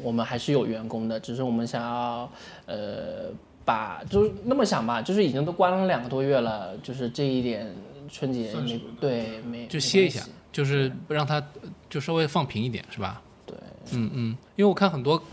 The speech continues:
Speaker 3: 呃，春节前，春节期间还有关门的这个咖啡店嘛，就是，就干脆就休息吧，
Speaker 1: 对。
Speaker 3: 对吧？
Speaker 1: 我们
Speaker 3: 那，但是客流好像还是不少啊，我经过你们门口看很多人在里面喝咖啡。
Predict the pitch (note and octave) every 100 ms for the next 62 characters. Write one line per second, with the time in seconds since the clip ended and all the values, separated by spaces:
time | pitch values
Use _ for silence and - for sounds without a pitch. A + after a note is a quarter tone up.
0 | - - B2+ B2+ B2 A#2+ F#3 E3 D3+ C3+
1 | A#2+ D3 E3+ E3+ D#3+ D3 E3+ E3+ C3+ C#3
2 | G#2+ - - - - - F3+ C#3+ B2+ C#3+
3 | C3 A2 G2+ G#2 A2 - - C3 B2 B2+
4 | A2 G2+ B2+ B2+ - D3 F#3 G3 F3+ D#3
5 | A3 F#3+ A2+ - - C3+ A#2+ A2+ A2+ G#2
6 | G2 - - - - - - - - -
7 | G#3 G3+ B3 - - - B3 B3 - D#4+
8 | A3+ G3+ G#3+ F#3 B3 D#4 - - - -
9 | D3 C#3 A3 - C#4+ G#3+ D3 C#3 F3+ F#3+
10 | D3 G#3+ G#3+ G3 - - - - - -
11 | B2 C3 G3 C#3+ C3 C3+ G#2+ G2+ F#2 C3
12 | - - A2 G#2+ G2+